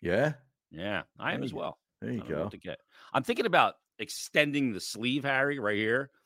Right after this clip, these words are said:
Speaker 1: Mm-hmm.
Speaker 2: onto the hand. What do you
Speaker 1: Really?
Speaker 2: think about that?
Speaker 1: Ugh.
Speaker 2: Yeah, it, it'd be painful. I know that.
Speaker 1: Yeah, it's, that's gotta hurt.
Speaker 2: Yeah, 'cause you got a lot of metatarsal in there.
Speaker 1: Yeah.
Speaker 2: And it's thin skin.
Speaker 1: I don't know. I can't talk to people with tattoos and tell them what to do. It's a whole, that, you talk about a subculture.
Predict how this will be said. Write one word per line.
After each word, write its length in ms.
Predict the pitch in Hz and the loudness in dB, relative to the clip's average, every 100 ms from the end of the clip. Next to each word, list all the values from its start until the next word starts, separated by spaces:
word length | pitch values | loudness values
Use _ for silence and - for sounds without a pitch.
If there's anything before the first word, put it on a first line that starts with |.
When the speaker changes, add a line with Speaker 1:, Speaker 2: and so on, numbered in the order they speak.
| - | -6
Speaker 1:
Mm-hmm. 220 | 95 113 | 0 4
Speaker 2:
onto 300 | 117 123 110 | 6 6 4
the 120 | 98 85 | 0 -2
hand. 540 | 107 113 76 55 - | -4 -4 -4 -6 -14
What 100 | 90 117 | -2 2
do 40 | |
you 40 | 190 | 2
Speaker 1:
Really? 160 | 170 117 | 2 0
Speaker 2:
think 220 | 123 117 | -4 -6
about 260 | 95 92 95 | 0 -2 0
that? 300 | 92 80 - 104 | -2 -2 -8 -6
Speaker 1:
Ugh. 280 | 110 85 62 - _ _ _ _ _ _ _ | -4 -4 -6 -16 _ _ _ _ _ _ _
Speaker 2:
Yeah, 260 | 82 90 107 - | 0 2 2 0
it, 120 | 131 | -2
it'd 240 | - 98 | -2 -2
be 80 | 123 | -2
painful. 440 | 131 190 190 78 67 | 2 4 4 2 -2
I 60 | |
know 160 | 78 80 | 0 -2
that. 80 | 65 | 6
Speaker 1:
Yeah, 240 | 139 175 | 8 10
it's, 160 | 117 - | 8 6
that's 220 | 113 147 | -2 0
gotta 200 | - 80 | 2 2
hurt. 460 | - 98 180 - - - _ - | 2 2 2 0 -8 -20 _ -8
Speaker 2:
Yeah, 220 | 92 82 | -4 -4
'cause 100 | 101 | -2
you 60 | |
got 100 | 165 | 2
a 40 | 156 | 4
lot 120 | 156 | 6
of 60 | 123 | 6
metatarsal 680 | 139 120 120 127 127 82 67 | 6 4 4 4 4 -2 -4
in 80 | |
there. 200 | 62 55 - _ | -6 -12 -18 _
Speaker 1:
Yeah. 280 | 82 78 73 - _ - | -2 0 -2 -8 _ -12
Speaker 2:
And 80 | 87 | -10
it's 140 | 85 - | -10 -10
thin 280 | - 131 110 | -4 -2 -2
skin. 420 | - 127 98 71 _ _ _ | -2 -2 -2 -4 _ _ _
Speaker 1:
I 120 | 101 | 2
don't 100 | 95 90 | 4 6
know. 40 | |
I 80 | 127 | 4
can't 300 | - 117 80 | 8 6 6
talk 240 | 92 73 | 2 0
to 80 | - | -4
people 320 | - 71 - 60 | -6 -6 -6 -12
with 120 | - | -6
tattoos 520 | 69 60 - 71 65 | -6 -6 -2 -4 -4
and 80 | - | -8
tell 180 | - 62 | -6 -6
them 160 | 62 60 | -6 -8
what 140 | - | -12
to 60 | - | -14
do. 240 | - 58 | -8 -6
It's 160 | 71 - | -4 0
a 80 | 107 | 2
whole, 100 | 101 | 6
that, 220 | 127 127 | 4 4
you 80 | 135 | 4
talk 220 | 170 214 | 10 10
about 200 | 131 98 | 10 8
a 20 | 90 | 6
subculture. 800 | - 165 156 - 80 67 58 | 8 8 8 4 4 2 -8